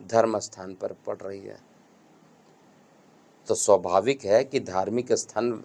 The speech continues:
स्थान पर कुछ ना कुछ परेशानी बृहस्पति देव करने का प्रयास करेंगे। लेकिन आप भी जिद पकड़ लीजिए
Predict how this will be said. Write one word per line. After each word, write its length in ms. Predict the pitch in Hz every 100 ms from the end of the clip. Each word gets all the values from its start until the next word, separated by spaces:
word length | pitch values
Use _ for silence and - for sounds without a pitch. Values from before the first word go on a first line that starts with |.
| -
स्थान 480 | 104 101 - 104 120
पर 240 | 110 131 - - - -
कुछ 220 | 113 -
ना 80 | 110
कुछ 180 | 104 123
परेशानी 720 | - 95 92 98 98 107 135 - - - - -
बृहस्पति 460 | 87 95 - 98 110
देव 240 | 110 117 -
करने 280 | 101 92 107
का 120 | 110
प्रयास 400 | 98 104 104 113
करेंगे। 460 | - 104 101 104 139
लेकिन 340 | 110 113 131 -
आप 200 | - 98
भी 220 | 92 127
जिद 280 | 107 120 117
पकड़ 340 | - 101 101
लीजिए 400 | 98 95 110 147